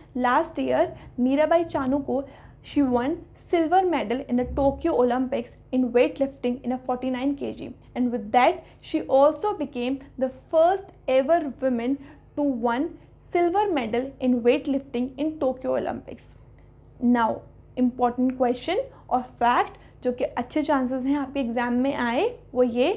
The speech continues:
कि the motto of Commonwealth Games जो कि recently हो रहे हैं, उनका मोटो है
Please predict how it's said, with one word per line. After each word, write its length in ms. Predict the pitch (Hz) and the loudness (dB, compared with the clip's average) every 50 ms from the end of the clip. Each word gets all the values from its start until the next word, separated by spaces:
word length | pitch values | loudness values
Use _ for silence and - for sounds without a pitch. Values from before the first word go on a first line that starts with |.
| - - - - - - | -4 -10 -20 -20 -8 -2
कि 60 | - | -2
the 400 | 320 269 240 - 233 233 240 277 | 0 0 -2 -4 -2 0 2 4
motto 420 | 277 277 247 269 302 294 - 392 392 370 320 311 | 4 6 6 4 4 2 0 -2 -2 0 -2 -2
of 80 | 320 320 - 302 | -2 -4 -2 -2
Commonwealth 640 | 262 254 247 247 254 254 247 247 247 247 233 - 240 214 | 0 0 0 -2 -2 -2 -2 -4 -4 -6 -6 -8 -6 -6
Games 320 | 233 233 277 370 359 - - - - - - | -4 -2 -2 -4 -6 -8 -18 -20 -20 -14 -12
जो 80 | 262 | -8
कि 120 | 247 277 269 | -4 -2 -2
recently 500 | 240 247 247 - 285 277 277 277 311 277 247 | -2 -2 -2 0 0 0 0 0 -2 -2 0
हो 120 | 254 262 311 | 2 2 4
रहे 280 | 339 330 285 269 247 | 4 4 2 2 0
हैं, 320 | 240 240 240 240 277 311 - - - - - - | 0 -2 -2 -4 -4 -6 -8 -12 -20 -16 -8 -6
उनका 220 | 254 247 - 277 | -4 -2 -2 0
मोटो 380 | 254 247 254 247 247 - 330 359 | 0 2 2 2 0 0 0 -2
है 300 | 330 277 254 277 359 | 0 0 0 -2 -2